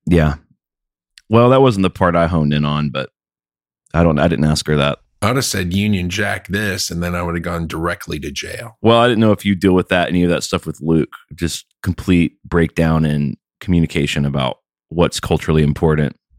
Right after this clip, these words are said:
Speaker 2: I would love to have a conversation with Luke that lasted more than a half a sentence. That'd be awesome.
Speaker 1: Oh, is that the thing now? No talkie?
Speaker 2: Yeah, I mean, he's seventeen years old. He's hanging out with his friends. He's not talking to me.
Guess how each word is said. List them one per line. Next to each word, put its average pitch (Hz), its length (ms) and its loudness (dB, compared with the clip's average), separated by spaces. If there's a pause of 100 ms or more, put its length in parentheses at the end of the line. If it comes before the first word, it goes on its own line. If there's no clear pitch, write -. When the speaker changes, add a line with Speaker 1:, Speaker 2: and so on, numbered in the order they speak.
Speaker 2:
I 110 80 0
would 135 160 0
love 131 240 0
to 107 60 -2
have 95 140 -2
a 98 40 -4
conversation 95 580 -4
with 90 140 -6
Luke 95 280 -2
that 92 100 -8
lasted 90 440 -6
more 90 200 -2
than 87 120 -4
a 87 80 -6
half 87 240 -6
a - 40 -10
sentence. 87 760 -8
That'd 104 160 -2
be 90 100 -6
awesome. 95 600 -8 (760)
Speaker 1:
Oh, 82 180 4
is 76 120 0
that - 220 0
the - 60 -16
thing 85 280 0
now? 85 300 0 (680)
No 87 140 4
talkie? 82 500 -2 (140)
Speaker 2:
Yeah, 135 380 -2
I 85 40 -2
mean, 90 240 -2
he's 98 460 -4 (400)
seventeen 110 500 -2
years 95 240 0
old. 98 280 -2
He's 85 140 -6
hanging 92 220 -4
out 85 100 -4
with 85 100 -6
his 82 120 -8
friends. 85 440 -4
He's 90 120 -8
not 85 200 -4
talking 80 260 -8
to 82 60 -10
me. 87 340 -8